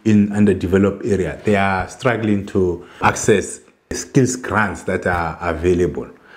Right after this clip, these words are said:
Remember, setas are not, okay, most of the time, they're not spending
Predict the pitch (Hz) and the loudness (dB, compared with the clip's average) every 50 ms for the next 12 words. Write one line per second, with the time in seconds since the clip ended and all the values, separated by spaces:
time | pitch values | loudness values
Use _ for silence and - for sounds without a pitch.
0 | - - - - 113 131 143 143 123 104 80 71 - - _ _ _ _ _ _ | -20 -4 0 2 2 2 2 0 -2 -2 -4 -6 -12 -20 _ _ _ _ _ _
1 | _ _ _ - _ _ _ - - - - - - - - - - - - - | _ _ _ -20 _ _ _ -20 -20 -20 -20 -20 -20 -20 -12 -10 -4 -2 2 2
2 | 160 - - 143 127 - - - 110 107 104 110 113 113 110 110 - - - - | 2 2 4 0 0 0 0 0 -2 -2 0 0 0 0 0 -2 -6 -14 -20 -12
3 | _ - 123 - 113 107 117 117 131 110 92 85 - 113 90 76 - - - - | _ -8 -4 -2 0 0 2 2 2 0 0 0 -2 -2 -2 -2 -6 -10 -18 -20
4 | - - - - - 120 117 139 143 - - - - 127 113 107 110 107 110 101 | -20 -20 -10 -2 0 2 4 4 2 0 -2 -4 -2 -2 0 0 0 0 0 0
5 | 101 98 - | -2 -4 -12